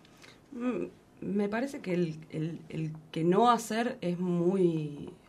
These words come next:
muy personal y se va creando en la práctica y en las individualidades.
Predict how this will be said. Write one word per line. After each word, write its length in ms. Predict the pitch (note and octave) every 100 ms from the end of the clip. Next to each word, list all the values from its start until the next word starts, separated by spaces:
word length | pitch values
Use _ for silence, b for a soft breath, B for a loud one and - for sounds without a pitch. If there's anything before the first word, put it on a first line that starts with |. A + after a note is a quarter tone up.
| -
muy 140 | - F#3+
personal 400 | G3+ F3+ F3 G#3
y 40 |
se 120 | -
va 140 | C#3+ D#3
creando 760 | D#3 D3+ D#3 D3+ C#3+ C#3+ - - -
en 100 | D3
la 140 | D3
práctica 720 | E3 F#3 G3 - D#3+ D3 D3 - -
y 80 | D3+
en 60 | D3+
las 140 | D#3
individualidades. 960 | D3+ D#3 D#3 D3+ E3+ G#3+ E3+ D3+ D3+